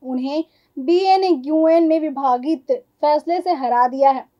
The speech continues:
इसी के साथ ही फोगाट का खिताब जीतने का सपना भी पूरा नहीं हो सका। अब उन्हें इसके लिए इंतजार करना पड़ेगा। यह रितु की एमएमए में पहली हार है। इस मैच से पहले हालांकि रितु को जीत की प्रबल दावेदारी माना जा रहा था,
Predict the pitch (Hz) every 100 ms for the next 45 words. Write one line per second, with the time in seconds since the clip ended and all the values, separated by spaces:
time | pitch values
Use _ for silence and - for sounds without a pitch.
0 | _ _ 294 285 349 370 359 349 349 392
1 | 359 311 277 277 285 311 302 311 269 285
2 | 220 240 233 277 277 285 277 269 285 277
3 | 277 262 254 277 254 226 247 262 247 262
4 | 254 - _ _ _ 262 262 269 277 277
5 | 277 294 294 294 277 277 254 269 285 240
6 | 233 240 269 254 240 - _ _ _ 262
7 | 277 277 269 302 285 294 302 320 _ _
8 | - 320 349 370 359 320 311 320 320 294
9 | 277 262 302 233 226 247 254 - _ 269
10 | 269 302 330 330 392 339 330 330 294 285
11 | 294 320 277 247 302 262 294 233 254 262
12 | 269 294 269 254 254 277 269 247 247 247
13 | 240 277 254 226 240 240 247 247 247 247